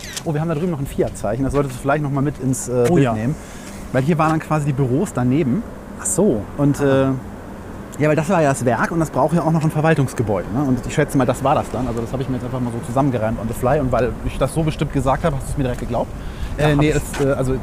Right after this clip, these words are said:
Speaker 1: würde ich aber jetzt einfach behaupten, dass das die Bürogebäude waren, die dazugehören. Äh, und da ist dann wirklich noch von neunzehnhundertdreiundzwanzig das alte Fiat-Zeichen drauf. Fiat hat ja auch oft in seiner Geschichte seine Gestaltung geändert. Und wusstest du, dass Fiat...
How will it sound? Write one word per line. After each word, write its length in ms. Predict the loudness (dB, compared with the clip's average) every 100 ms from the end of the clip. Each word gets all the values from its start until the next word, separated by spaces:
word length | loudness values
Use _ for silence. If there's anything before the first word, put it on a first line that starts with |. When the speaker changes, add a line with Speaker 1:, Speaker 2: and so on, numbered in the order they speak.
| 0
Speaker 1:
würde 140 | 2 2
ich 80 | 2
aber 100 | 0
jetzt 80 |
einfach 160 | -2 -2
behaupten, 320 | -2 -2 -2
dass 100 | -4
das 140 | -4 -2
die 140 | 0
Bürogebäude 580 | 2 2 2 0 -2 -2
waren, 140 | -2
die 80 | 0
dazugehören. 560 | -2 -2 -2 0 -2 -4 -8 -10 -10 -10 -6
Äh, 160 | -4 -2
und 120 | -2
da 60 | -2
ist 180 | 0
dann 140 | 2 2
wirklich 160 | 2
noch 120 | 0 2
von 140 | 2
neunzehnhundertdreiundzwanzig 2250 | 2 2 0 0 -2 -4 0 2 2 -2 -8 -12 -10 -8 -8 -8 -8 -2 -2 0 -2 -2 0
das 240 | 0 0
alte 220 | -2 -2
Fiat-Zeichen 680 | -2 -2 -2 -2 -4 -2 -4
drauf. 260 | -2 -2 -2 -6 -12 -14 -14 -16 -16 -16 -16 -16 -14 -14 -14 -14
Fiat 240 | -2 0 0
hat 100 | -2
ja 80 |
auch 180 | -2 -2
oft 240 | -2 -2 -4
in 80 |
seiner 220 | -2 -2 -4
Geschichte 500 | -4 -8 -4 -4 -2
seine 180 | -2 -2
Gestaltung 460 | -4 -4 -2 -2
geändert. 380 | -2 -2 -4 -4 -8 -10 -8 -10 -10 -10 -12 -14 -14 -16 -14 -12 -12 -14 -14 -14 -14 -14 -12 -2
Und 100 | 2
wusstest 220 | 2 2 0
du, 40 |
dass 160 | 0 0
Fiat... 280 | 0 0